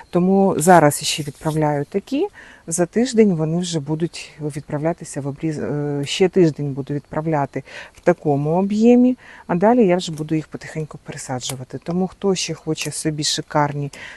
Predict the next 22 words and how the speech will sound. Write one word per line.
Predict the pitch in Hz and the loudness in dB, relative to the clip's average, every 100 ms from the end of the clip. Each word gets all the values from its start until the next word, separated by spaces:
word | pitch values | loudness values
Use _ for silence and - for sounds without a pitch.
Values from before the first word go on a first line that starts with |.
| - | -4
шикарнючі | - 170 180 170 165 165 - 147 | -2 0 0 0 0 0 -2 -6
кущі | - 143 - 160 | -6 -6 -2 -2
моєї | 147 139 143 143 | -2 -2 -2 -4
хризантемки, | 139 165 151 170 240 320 370 269 - - - - - | -4 -6 -4 -4 0 0 -2 -10 -14 -20 -20 -20 -6
будь | 175 175 | -2 2
ласка, | 165 147 - 143 | 2 2 -4 -8
в | 143 156 | -8 -6
описі | - 175 - 160 - 160 | -2 0 0 -2 -2 0
до | 160 | 0
відео | 175 170 143 139 139 139 - _ _ _ _ _ _ _ _ - - - | 2 0 0 -2 -2 -6 -14 _ _ _ _ _ _ _ _ -16 -14 -8
посилання | 160 - 160 151 143 | -6 -4 -6 -6 -6
на | 143 | -6
мій | 143 147 | -6 -8
Telegram-канал, | - 143 151 214 339 - 311 302 277 | -6 -6 -2 -2 -4 -4 -6 -2 -2
де | 247 | 2
можна | 233 226 208 | 2 0 -2
ще | - 196 | -6 -8
подивитися | - 180 180 185 175 - | -6 -4 -2 -4 -4 -8
додатково | 160 165 160 - 165 151 | -6 -4 -6 -4 -6 -6
сорти, | 151 - 151 - 147 - - - - - 156 | -8 -10 -10 -8 -8 -10 -18 -16 -18 -14 -2
номер | 165 160 143 | 0 0 -2
телефону, | 156 160 190 277 320 285 254 | -4 -4 -2 0 2 2 0